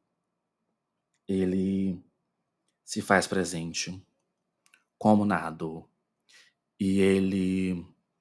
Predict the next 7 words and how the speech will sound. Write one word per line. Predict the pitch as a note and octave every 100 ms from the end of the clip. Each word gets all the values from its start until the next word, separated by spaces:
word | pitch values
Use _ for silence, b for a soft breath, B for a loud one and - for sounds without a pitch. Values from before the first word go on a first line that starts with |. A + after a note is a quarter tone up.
| _ _ _ _ _ _ _ _
realmente | - A2 A2+ G#2 G2+ F#2+ F#2+ -
toma | F#2
partido | F2+ G2+ F#2+ - - E2+ E2+ E2+ - _ _ _ _ _
de | - F#2+
um | F2+
dos | F2+ F2+
lados | D#2+ D#2 D2 D#2 -